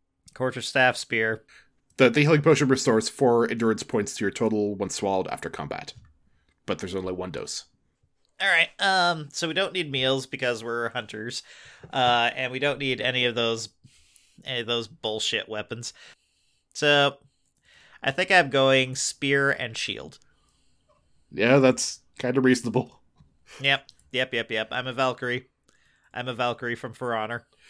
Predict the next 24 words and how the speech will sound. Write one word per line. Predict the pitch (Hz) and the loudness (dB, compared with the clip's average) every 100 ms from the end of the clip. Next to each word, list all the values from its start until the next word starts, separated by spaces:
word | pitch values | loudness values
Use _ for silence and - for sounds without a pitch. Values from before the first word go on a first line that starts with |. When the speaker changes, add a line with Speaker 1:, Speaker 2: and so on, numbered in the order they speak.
| - - | -20 -12
Speaker 2:
Uh, | 139 156 | -4 -2
but | 160 135 | 0 0
we | |
do | 139 185 | 0 0
have | 165 147 | 0 -2
an | 131 | -4
axe | 123 127 - | -2 -2 -4
and | 120 | -8
a | 113 | -8
sword, | - 131 131 123 | -2 0 0 -2
so | 127 | -4
we'll | 107 | -4
need | 113 113 | -4 -6
to | |
drop | - 110 95 | -6 -4 -2
one | 104 92 | -4 -6
of | 73 | -10
those. | 64 - - - _ _ _ - | -14 -12 -14 -14 _ _ _ -8
Speaker 1:
Uh, | 175 151 135 | -2 0 0
sword. | - 110 113 127 - - _ - | -2 -4 -4 -6 -10 -20 _ -14
Fuck. | - 98 - - _ _ _ _ 123 131 | -10 -8 -10 -20 _ _ _ _ -14 -6
Who | 156 | -4
needs | 135 120 | -4 -4
swords? | - 107 98 - | -4 -4 -4 -6